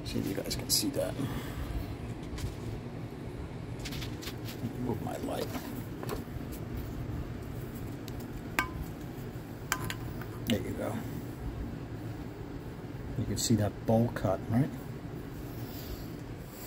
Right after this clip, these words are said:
Then you can see that huge boss. Molds really are co-, really are cool. I'm glad this guy sent me some molds. He's gonna, uh, send me some info on, uh, how to do these.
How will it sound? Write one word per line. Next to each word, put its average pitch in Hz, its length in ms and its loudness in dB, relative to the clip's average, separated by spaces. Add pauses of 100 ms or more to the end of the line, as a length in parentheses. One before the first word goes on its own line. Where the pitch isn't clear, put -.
(1400)
Then 135 140 12
you 127 80 12
can 123 140 8
see 135 200 12
that 110 200 8 (300)
huge - 720 10 (140)
boss. - 720 8 (1200)
Molds 226 340 12
really 156 240 12
are 139 180 12
co-, - 240 2 (220)
really 147 340 12
are 117 140 12
cool. 120 320 10
I'm 113 140 6
glad 190 180 10
this 165 140 6
guy 139 160 10
sent 123 280 8
me 117 80 4
some 104 240 4
molds. 104 460 2 (460)
He's 120 160 12
gonna, 127 340 12
uh, 123 200 12 (260)
send 147 260 12
me 147 80 12
some 131 240 10
info 135 560 12
on, 110 380 8
uh, 104 160 2
how 123 180 4
to 110 100 6
do 113 240 2
these. 95 500 2